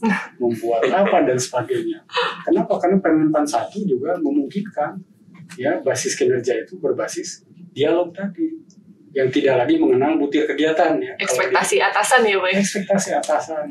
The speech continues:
Speaker 2: gitu, atau bahasa halusnya ekspektasi kinerja.
Speaker 1: Mhm.
Speaker 2: Di mana kalau dulu masih ada butir itu, butir kegiatan, sekarang tidak ada lagi.
Speaker 1: Hmm.
Speaker 2: Itu yang, yang saya kira juga perlu level awareness yang sama dari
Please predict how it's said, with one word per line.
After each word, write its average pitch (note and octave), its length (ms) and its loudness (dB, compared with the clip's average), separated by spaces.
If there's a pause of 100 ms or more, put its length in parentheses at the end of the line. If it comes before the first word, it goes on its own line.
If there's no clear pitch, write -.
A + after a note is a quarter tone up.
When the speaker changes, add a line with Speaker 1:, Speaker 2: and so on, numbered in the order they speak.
Speaker 2:
gitu, C3 320 0
atau B2 400 -2 (240)
bahasa A#2+ 400 0
halusnya C3+ 320 0
ekspektasi - 480 -2
kinerja. B2 640 -2
Speaker 1:
Mhm. G3 480 -6 (180)
Speaker 2:
Di B2 160 -2
mana B2 300 0
kalau D3 180 2
dulu F#3 220 4
masih F3+ 240 4
ada F#3+ 100 2
butir F#3+ 300 2
itu, G3 180 2
butir D#3 380 0
kegiatan, D#3+ 560 -4
sekarang F3+ 480 -2
tidak B2 320 -4
ada - 180 -8
lagi. - 160 -20 (400)
Speaker 1:
Hmm. A3+ 480 -2
Speaker 2:
Itu D3 240 2
yang, C#3 240 2
yang B2+ 160 0 (400)
saya - 240 -4
kira F#3 240 0
juga F#3+ 320 0
perlu F#4 400 -2 (320)
level B2+ 300 -4 (100)
awareness A#2+ 400 -2
yang F4 160 0
sama F4 320 -6
dari E4 360 -10